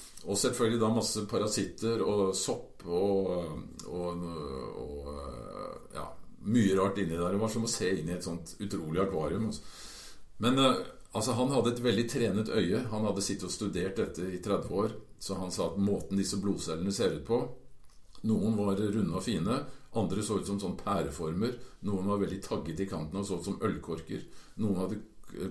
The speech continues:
klistret seg sammen i svære klyser. Så han sa, «Alt dette forteller meg veldig mye om tilstanden i kroppen din,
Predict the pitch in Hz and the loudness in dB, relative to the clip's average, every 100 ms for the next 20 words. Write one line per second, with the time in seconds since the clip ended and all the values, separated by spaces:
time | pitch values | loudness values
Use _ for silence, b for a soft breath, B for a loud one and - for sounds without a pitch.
0 | - 117 113 - 78 80 98 101 87 85 | 0 0 2 0 -2 -2 0 0 -2 0
1 | 101 98 101 87 87 90 110 101 - 113 | -2 0 0 0 -2 0 0 2 0 -4
2 | - B B B B - 98 120 110 110 | -6 B B B B -4 0 2 4 2
3 | 107 131 101 98 113 127 98 101 101 110 | 2 0 0 -4 0 0 2 2 2 2
4 | 82 92 98 78 87 113 78 - 78 87 | 0 2 2 2 -2 -2 -4 -4 -4 -4
5 | 90 80 78 85 92 | -4 -6 -6 -8 -6